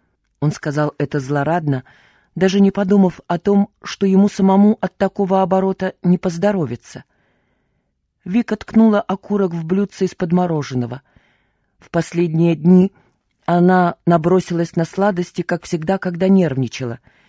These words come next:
«Я сказала Роме, что задержусь еще на несколько дней», прошептала она. А он ответил, что я могу вообще не являться, что я дрянь, обманщица,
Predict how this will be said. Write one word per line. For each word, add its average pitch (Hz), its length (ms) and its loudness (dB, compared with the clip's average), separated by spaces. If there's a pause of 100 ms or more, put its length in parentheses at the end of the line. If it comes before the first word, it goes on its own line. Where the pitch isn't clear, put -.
(920)
«Я 208 180 0
сказала 208 460 0
Роме, 220 240 4
что - 180 -4
задержусь 190 680 -2
еще 196 440 -4
на 208 120 4
несколько 202 580 -2
дней», 170 400 0 (480)
прошептала 147 680 -4
она. 156 340 -2 (640)
А 165 100 0
он 214 200 4
ответил, 165 400 -2
что - 180 -8
я 180 120 0
могу 160 260 0
вообще 151 400 -2
не 190 180 4
являться, 170 560 -4 (640)
что - 220 -6
я 170 140 0
дрянь, 185 360 -2 (440)
обманщица, 170 840 -2